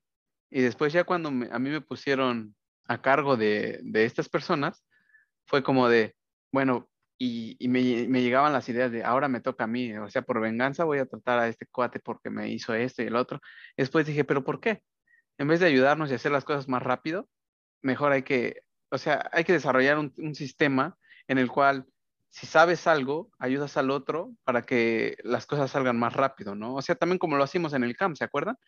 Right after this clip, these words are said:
Lo que, lo que a mí, lo que a mí me molesta es cómo nosotros tenemos esa parte de, de ser vengativos, ¿sabes? O sea, de que, "Ah, me lo hiciste a mí, ahora me toca a mí hacértelo a ti o al que viene atrás de mí,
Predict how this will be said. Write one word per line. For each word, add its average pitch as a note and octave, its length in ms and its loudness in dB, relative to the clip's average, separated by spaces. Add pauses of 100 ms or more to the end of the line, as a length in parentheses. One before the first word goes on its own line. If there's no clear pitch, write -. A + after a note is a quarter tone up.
(680)
Lo D#3+ 140 0
que, E3 340 2
lo E3 160 0
que F3+ 80 2
a - 20 2
mí, F3 200 -4 (120)
lo E3 140 0
que F#3+ 80 0
a - 20 4
mí G3 100 2
me G#3 100 2
molesta F3 440 2
es F#3 120 -4
cómo F#3 260 -2
nosotros E3+ 500 -6 (320)
tenemos D#3 420 0
esa D3+ 260 -4
parte C#3 320 0
de, A2+ 340 -2
de A#2 120 -6
ser C3 220 2
vengativos, G#2+ 640 0
¿sabes? A2+ 420 -4 (240)
O C#3 80 -16
sea, B2+ 160 0
de A#2 120 -2
que, B2 180 -2
"Ah, C3+ 120 4
me A#2+ 120 2
lo A2+ 80 0
hiciste D#3+ 260 -4
a D3 40 0
mí, E3 260 -6 (460)
ahora C3+ 160 2
me A#2 140 -2
toca C3 480 -2 (240)
a A#2+ 80 -2
mí C3+ 160 -2
hacértelo C3+ 500 -2
a G2+ 140 -6
ti D#3+ 280 -4
o B2 120 4
al A2+ 140 2
que A2+ 160 0
viene C3+ 300 0
atrás C3 300 0
de B2+ 100 -2
mí, B2+ 260 -6